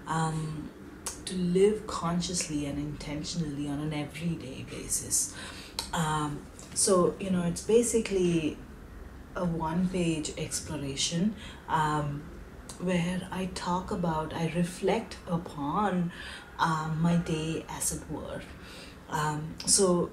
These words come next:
during, during the day, anytime I have at least, you know, five or six minutes,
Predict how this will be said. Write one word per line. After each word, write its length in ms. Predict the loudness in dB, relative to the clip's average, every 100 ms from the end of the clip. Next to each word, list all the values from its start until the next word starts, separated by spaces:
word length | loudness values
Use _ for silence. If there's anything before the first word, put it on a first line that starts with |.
| -4
during, 680 | 4 6 6 6 4 2 -2
during 340 | 4 6 8 6
the 120 | 6
day, 440 | 4 2 2 0 -4 -10 -12
anytime 720 | 0 6 8 6 2 -2 -2 -4
I 60 |
have 540 | -4 -4 2 4 2 -2 -8
at 180 | -6
least, 480 | 0 2 2 0 -2 -8 -14 -8
you 80 | -6
know, 100 | -4
five 580 | -2 2 4 4 2 2
or 60 |
six 400 | 2 2 0 -2
minutes, 600 | -2 0 4 6 6 2